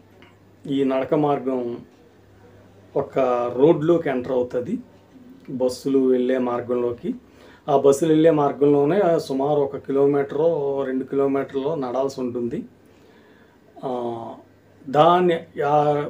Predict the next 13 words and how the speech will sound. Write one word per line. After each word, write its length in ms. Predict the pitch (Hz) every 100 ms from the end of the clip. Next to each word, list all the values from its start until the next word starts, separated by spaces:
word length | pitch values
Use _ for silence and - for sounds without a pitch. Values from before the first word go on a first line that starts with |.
| -
రోడ్డు 260 | 143 165 160
మార్గంలోకి 640 | 175 165 147 160 160 160 165
చేరుకోవడానికి 920 | 165 143 139 147 139 139 135 135 131
ముందు 760 | 123 123 165 180 147 120 117 - - - - - - - -
మేము 260 | 135 135 131
వెళ్తున్న 680 | 131 135 151 147 143 131 123
దారిలో 640 | 123 127 135 127 113 110 - - _ _ - -
ఎడమ 440 | 135 135 165 165
ప్రక్కుగా 800 | 160 151 123 143 131 160 170 117 - - - _ _ - _ - - - - - - - - - -
ఒక 300 | 147 127 127 131 123 117 117 113 - _ _ - - _ _ _ - _ _
దారి 720 | 143 123 135 165 156 139 135 127
వేసి 320 | 135 135 127
ఉంది. 340 | 120 120 185